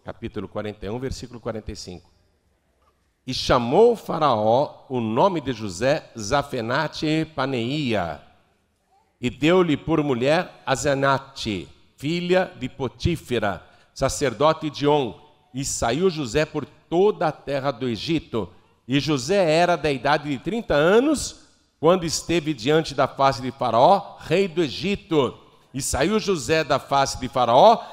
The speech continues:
e passou por toda a terra do Egito." José foi reconhecido pelo Faraó como Zafenate Paneia.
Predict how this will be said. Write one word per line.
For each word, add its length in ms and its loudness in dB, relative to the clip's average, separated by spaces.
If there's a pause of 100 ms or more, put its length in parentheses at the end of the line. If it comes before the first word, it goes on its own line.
(120)
e 100 -2
passou 480 0
por 220 -4
toda 520 -2
a 40 -2
terra 640 -6 (100)
do 160 -2
Egito." 840 -6 (3250)
José 640 -8 (140)
foi 160 -6
reconhecido 1120 -10
pelo 280 -8
Faraó 680 -8 (1160)
como 360 -6
Zafenate 960 -10
Paneia. 840 -12